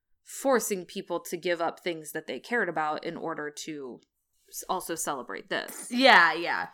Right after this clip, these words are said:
Speaker 1: Um, so
Speaker 2: It
Speaker 1: in
Speaker 2: would have been, it would have been detrimental to everyone had that been the case.
Speaker 1: Yeah.
Speaker 2: Yeah.
Speaker 1: So in his own, um,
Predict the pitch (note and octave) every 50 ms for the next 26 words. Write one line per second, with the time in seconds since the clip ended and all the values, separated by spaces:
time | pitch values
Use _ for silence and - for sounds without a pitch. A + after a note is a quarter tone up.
0 | - - - - - _ _ - A3 A3+ G#3+ G3+ G3+ G3+ - - A#3 A3+ C4 A#3+
1 | B3+ C#4 C4+ C4 F#3 - B3+ A3+ G#3+ - - A#3+ A3 G#3+ C4 B3+ B3 G3+ - A3+
2 | G#3 F#3+ G#3+ G3+ - - G3+ F#3+ F#3 F#3 F#3 G3+ F#3+ F3 F3 - - - G3 F3+
3 | E3+ E3+ D#3+ D#3 - - - E3+ G3+ - E3+ E3+ F3 D3+ D#3 D#3 D3 C#3 B2+ A#2+
4 | A#2+ - _ _ - - F#3 F3+ F3 F3+ E3 E3 - - D#3+ D3 C3+ - - -
5 | E3+ - - - - - - - - _ _ G#3+ G#3+ A3 G#3+ G3 F3 D3+ C#3 -
6 | F3 F3+ - _ _ _ _ _ _ - - B2+ - - F3+ - _ _ _ _
7 | - - - - - - - B3 A3 - - A3 A3 G#3 G3+ B3 B3 A#3+ A#3 -
8 | - A#3 A#3+ B3 A#3+ A#3 A3+ A3 - - - - - - - G3+ G3 F#3 F3+ E3+
9 | E3 E3 E3 E3+